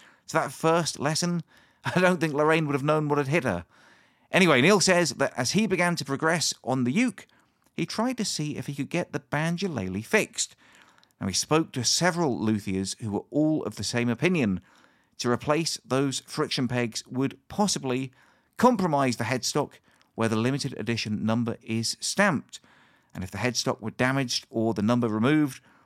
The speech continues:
this would undoubtedly affect its value. Now, Neil discovered that the Dallas D that he had was actually quite the collectible item, and even ones that are no longer playable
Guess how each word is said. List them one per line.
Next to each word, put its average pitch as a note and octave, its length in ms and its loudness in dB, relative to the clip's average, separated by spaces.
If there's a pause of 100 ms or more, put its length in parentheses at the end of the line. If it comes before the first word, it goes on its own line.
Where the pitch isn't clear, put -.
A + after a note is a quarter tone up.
(140)
this B2+ 220 -2
would C3+ 160 -2 (120)
undoubtedly C3 960 -2
affect - 440 -10
its - 260 -6
value. A#2 540 -2 (760)
Now, F2+ 100 -8
Neil B2 220 0
discovered G#2 460 -2
that - 160 -6
the - 60 -10
Dallas C3+ 360 0
D D3+ 320 0
that A#2+ 100 -4
he G2 100 -4
had D#3 320 -2 (380)
was C3 120 -2
actually D#3+ 340 0
quite - 520 -6
the E3 60 -8
collectible G3 600 -4
item, C3 500 0 (400)
and B2 140 -4
even G3 340 2
ones G3 320 4
that C3+ 140 0
are - 20 2
no D3 240 4
longer D#3+ 400 2
playable C3+ 580 2